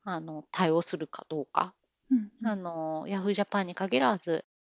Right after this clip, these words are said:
Speaker 1: ビミに対応したメールを送ってきている場合、そのメーラーで、えー、ブランドアイコンちゃんと表示するかっていう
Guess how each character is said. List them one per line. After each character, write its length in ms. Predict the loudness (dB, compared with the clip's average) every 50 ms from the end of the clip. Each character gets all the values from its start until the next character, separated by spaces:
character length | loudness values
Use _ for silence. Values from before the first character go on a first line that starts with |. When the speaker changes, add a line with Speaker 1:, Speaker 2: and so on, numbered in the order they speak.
| _ -2
Speaker 1:
ビ 100 | 0 0
ミ 200 | 0 0 -2 -4
に 160 | -6 -8 -6
対 260 | -2 2 2 2 2
応 100 | 2 -2
し 60 | -4 -6
た 140 | -6 -8
メ 240 | -6 -6 -4 -4 -4
ー 40 | -4
ル 160 | -4 -2 -2
を 60 | -2
送 240 | -4 -4 _ -6 -6
っ 40 | -6
て 200 | -6 -6 -8 -8
き 160 | -6 -8 -10
て 180 | -6 -2 -2 -2
い 40 | -2
る 80 | 0
場 200 | 0 2 4 4
合、 220 | 4 4 4 2 2
そ 120 | 0 -4
の 160 | -4 -6 -6
メ 320 | -6 -6 -4 -4 -4 -2 -2
ー 20 |
ラ 220 | -2 -2 -4 -2
ー 40 | 0
で、 240 | 2 2 2 2 0 _ _ _ _ _ _ _ -4
え 220 | -2 0 0 0 -2
ー、 100 | -4 -8 _ _ -2
ブ 80 | 0
ラ 140 | 0 0 0
ン 40 | 0
ド 60 | -2
ア 60 | -4
イ 60 | -4
コ 140 | -6 -8 -14
ン 60 | -8
ち 140 | -6 -6 -6
ゃ 60 | -6
ん 40 | -8
と 80 | -10 -10 -6 -4
表 200 | -2 -2 -2 -2
示 120 | -2 -2
す 80 | -2 -4
る 120 | -6 -2
か 140 | 0 0 0
っ 60 | 0 _ _
て 140 | -2 -2 0
い 280 | 0 0 0 0 0
う 60 | -2